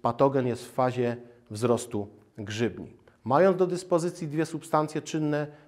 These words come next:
mamy szerokie okno, e, pod kątem zwalczanych patogenów, takich jak zgnilizna twardzikowa, czerń krzyżowych oraz innych, tych, które występują w okresie kwitnienia rzepaku, ale również szerokie okno,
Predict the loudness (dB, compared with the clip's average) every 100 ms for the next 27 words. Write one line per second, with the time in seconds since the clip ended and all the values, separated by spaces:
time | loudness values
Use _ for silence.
0 | _ -2 -2 0 4 6 6 2 2 2
1 | 2 0 0 -4 -16 _ _ _ -2 0
2 | 2 2 0 -2 -6 -16 _ -6 -6 2
3 | 2 2 -2 0 0 0 0 -2 -2 -2
4 | 0 0 2 2 0 -2 -6 -6 -8 -8
5 | -8 -6 -4 -2 -2 -2 -4 -6 -8 -6
6 | -4 -4 -6 -10 -20 _ -2 2 2 0
7 | -4 2 2 4 2 0 -10 -20 _ _
8 | 2 2 2 2 4 2 -2 -2 -2 -2
9 | -2 -2 -2 -2 -4 -2 0 0 0 -4
10 | -4 -6 -6 -10 -10 -6 -4 -4 -6 -6
11 | -6 -6 -10 -12 -18 -20 _ 0 2 4
12 | 4 2 -2 -6 -18 _ -4 2 2 2
13 | 0 0 -2 -2 -4